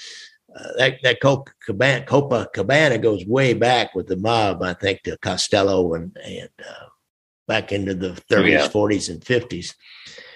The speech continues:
Speaker 1: But anyhow, on that particular night, Pete the Greek said Don Rickles was a floor show.
Speaker 2: It
Speaker 1: And,
Speaker 2: happened exactly like, honestly, this is the scene, the scene in The Irishman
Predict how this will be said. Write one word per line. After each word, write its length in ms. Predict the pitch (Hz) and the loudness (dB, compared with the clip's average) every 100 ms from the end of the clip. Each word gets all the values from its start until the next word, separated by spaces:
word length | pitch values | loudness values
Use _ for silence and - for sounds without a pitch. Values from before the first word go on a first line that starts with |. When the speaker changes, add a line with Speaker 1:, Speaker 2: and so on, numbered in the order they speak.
| - | -4
Speaker 1:
But 120 | 135 | 2
anyhow, 280 | 175 131 131 | 4 4 2
on 100 | 127 | 2
that 200 | 165 165 | 2 0
particular 320 | - 160 139 | 2 2 2
night, 380 | 139 165 160 - | 2 2 2 0
Pete 140 | 147 | -2
the 80 | 123 | -2
Greek 240 | 110 156 - | 0 0 2
said 260 | 139 120 | -2 0
Don 240 | 127 127 127 | 0 0 2
Rickles 400 | 156 151 117 104 | 0 0 -4 -6
was 160 | 104 | -8
a 80 | 92 | -8
floor 240 | 151 202 | -2 0
show. 460 | 139 107 95 131 135 _ _ _ _ - - _ - | 0 -2 -4 -6 -8 _ _ _ _ -20 -20 _ -6
Speaker 2:
It 200 | 113 - | -6 -4
Speaker 1:
And, 320 | 117 - 135 | -8 -4 0
Speaker 2:
happened 320 | 143 139 123 | 2 4 2
exactly 720 | 120 101 101 127 135 135 151 | 2 -2 -2 2 0 0 0
like, 420 | 139 135 135 131 _ _ 127 | 2 4 2 -2 _ _ -4
honestly, 440 | 143 151 - 131 | -2 -2 -2 -4
this 320 | 110 156 151 | -2 -4 -2
is 340 | 147 127 - _ | -2 -4 -6 _
the 120 | 127 | -6
scene, 400 | 123 - 190 - _ - _ _ - | -2 0 -2 -4 _ -20 _ _ -16
the 240 | 113 147 | -6 -2
scene 460 | 143 180 190 214 208 | 2 4 4 4 2
in 280 | 175 175 | 0 0
The 140 | 165 156 | 2 2
Irishman 720 | 143 123 95 - 92 67 | 2 2 -2 -8 -8 -12